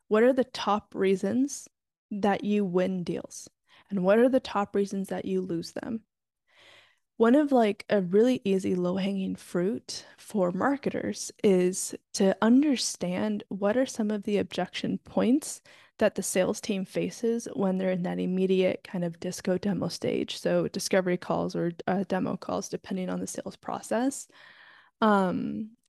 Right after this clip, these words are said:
and the reason for that is 'cause you can actually take those objection region, reasons, and then you can create content around that that could then better support that buyer's journey to where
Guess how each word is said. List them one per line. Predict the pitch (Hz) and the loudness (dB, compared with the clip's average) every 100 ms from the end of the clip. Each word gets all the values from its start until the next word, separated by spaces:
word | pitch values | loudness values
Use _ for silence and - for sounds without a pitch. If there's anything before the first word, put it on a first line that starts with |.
| - | 2
and | 214 202 196 - _ | 4 4 0 -6 _
the | 202 | 2
reason | 214 277 269 | 2 2 -2
for | - 180 | -2 -4
that | 185 180 | -4 -4
is | - - | -6 -6
'cause | - - | -10 -6
you | 233 | -2
can | 254 - | -4 -4
actually | 208 - 233 214 196 | -8 -2 4 4 2
take | - - - - | -6 -2 -2 0
those | 214 214 | -2 -2
objection | 190 - 190 - 185 185 | -4 -4 -8 -8 -6 -4
region, | 175 185 247 277 320 - | -4 0 2 2 0 -2
reasons, | 202 220 233 294 330 - - - - - - - | -2 0 0 -2 -2 -8 -16 -20 -20 -20 -20 0
and | 214 | 4
then | 208 214 | 6 6
you | 220 | 4
can | 240 226 | 2 0
create | - 226 220 - | 0 2 2 0
content | - - 294 302 - - - 226 - _ - - _ - | -4 0 2 0 -6 -6 -4 -6 -10 _ -20 -20 _ 0
around | 208 196 190 202 | 2 4 2 0
that | 202 196 233 - | 0 -2 -4 -6
that | 190 196 | -6 -6
could | - 196 | -4 0
then | 202 196 196 | 0 0 0
better | 196 190 190 | 0 -2 -4
support | - 196 - 190 185 - - | -8 -12 -4 0 0 0 -6
that | 196 - | -6 -4
buyer's | 190 185 190 - | -2 0 -2 -2
journey | 294 311 262 254 | 2 4 6 4
to | 254 214 | 2 0
where | 190 180 | 0 0